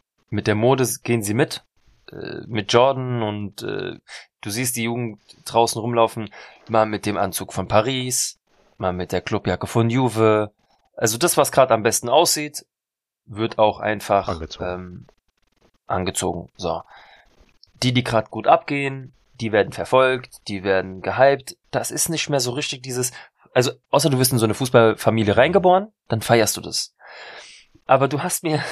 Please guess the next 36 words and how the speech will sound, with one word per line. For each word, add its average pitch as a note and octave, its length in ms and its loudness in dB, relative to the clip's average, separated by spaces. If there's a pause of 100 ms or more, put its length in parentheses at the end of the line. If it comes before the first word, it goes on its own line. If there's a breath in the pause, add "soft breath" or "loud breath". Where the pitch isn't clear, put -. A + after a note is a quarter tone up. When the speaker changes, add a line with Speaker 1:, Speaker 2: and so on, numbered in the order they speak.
(160 loud breath)
Speaker 1:
<laughs> - 260 -16
ich - 180 -4
hoffe, D3 180 2
ich - 80 -2
darf A#2+ 140 6
das A#2+ 160 -2
erwähnen, A2+ 280 0
Antonio, G2 320 -4
es - 180 -6
werden G2 160 -4
ja F#2+ 80 -2
keine F#2 240 -6
Namen A2+ 260 4
genannt. B2+ 400 -2 (540 loud breath)
Leute, D3 480 4
ich, - 420 -8 (240)
ich - 200 -10
bin D3 100 -6
vom A#2+ 220 -2
Glauben C3 260 4
abgefallen, A2+ 680 0 (640)
aber G#2 220 2
das - 180 -6
ist B2+ 180 -8
das, - 180 -10
wo A2 120 -4
ich - 120 -6
wieder A2 140 -2
bestätigt B2+ 380 -4
wurde A#2 240 -2
und A#2 260 -6
ich - 180 -4
rede C3 200 2
nicht F3+ 260 0
von D#3 220 0
den C#3+ 300 -2